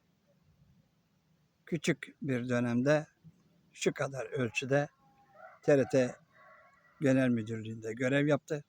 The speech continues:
ve korkunç eleştirilerle karşılaştı.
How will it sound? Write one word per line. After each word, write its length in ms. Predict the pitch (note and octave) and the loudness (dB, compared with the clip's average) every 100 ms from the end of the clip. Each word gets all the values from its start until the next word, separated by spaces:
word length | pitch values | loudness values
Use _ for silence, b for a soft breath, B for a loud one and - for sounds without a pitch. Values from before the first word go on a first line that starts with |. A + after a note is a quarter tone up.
| _ _ _ _ _ _ _ _ _ _ _ D#3 | _ _ _ _ _ _ _ _ _ _ _ 0
ve 320 | C3 B2+ - _ _ _ _ _ _ _ _ _ _ _ _ _ _ _ _ _ _ _ _ _ _ _ _ _ _ _ | 2 2 -6 _ _ _ _ _ _ _ _ _ _ _ _ _ _ _ _ _ _ _ _ _ _ _ _ _ _ _
korkunç 420 | - F3 D3 C3 | 6 6 6 2
eleştirilerle 760 | D#3 B2+ A2+ - B2+ B2+ A#2 G#2+ | 2 -2 -2 -6 -2 -2 -2 -4
karşılaştı. 760 | - C3+ - E3+ C3+ - D#3+ | -4 -2 -2 0 0 -2 -4